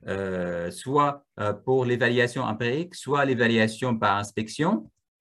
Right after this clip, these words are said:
Par exemple, euh, l'évaluation empirique, il y a, je donne deux critères.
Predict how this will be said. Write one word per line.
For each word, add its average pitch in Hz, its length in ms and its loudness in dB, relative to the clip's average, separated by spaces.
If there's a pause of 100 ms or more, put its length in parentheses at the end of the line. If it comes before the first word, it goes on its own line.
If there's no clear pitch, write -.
(480)
Par 135 140 6
exemple, 170 520 2 (280)
euh, 98 540 2
l'évaluation 135 640 2
empirique, 113 640 0
il 113 40 0
y 101 40 4
a, 95 280 0 (400)
je 110 120 -4
donne 127 240 0
deux 117 140 4
critères. 180 540 2